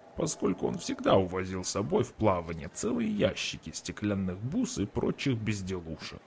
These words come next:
которые моряки обычно дарят или обменивают на что-нибудь у туземцев. Другие считали, да и до сих пор считают, что он отыскал на рифе Дьявола старинный пиратский клад.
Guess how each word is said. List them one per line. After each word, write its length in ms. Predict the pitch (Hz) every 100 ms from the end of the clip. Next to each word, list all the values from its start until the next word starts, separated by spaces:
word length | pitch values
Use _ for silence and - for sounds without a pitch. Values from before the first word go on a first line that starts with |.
| - - -
которые 520 | - 123 104 95 87
моряки 460 | 101 110 110 269
обычно 580 | 302 95 98 - 95 87
дарят 380 | 87 71 92 - -
или 180 | - 92
обменивают 640 | 92 90 101 87 76 67 95
на 80 |
что-нибудь 560 | - 110 98 95 87 -
у 60 | 76 - -
туземцев. 540 | 120 120 92 - - - - - - -
Другие 600 | - 101 92 - 170 220 92
считали, 640 | - 80 - 69 62 55
да 120 | 98 123
и 120 | 101
до 160 | 95
сих 260 | 104 123 127
пор 300 | - - - -
считают, 580 | - 78 - - 107 85
что 220 | - 110
он 140 | 120
отыскал 440 | 107 110 - 107 104
на 140 | 104
рифе 240 | 104 98
Дьявола 540 | 87 87 117 131 82 80
старинный 640 | - - 104 131 113 107
пиратский 640 | - 92 104 95 - 107 110
клад. 440 | - 90 80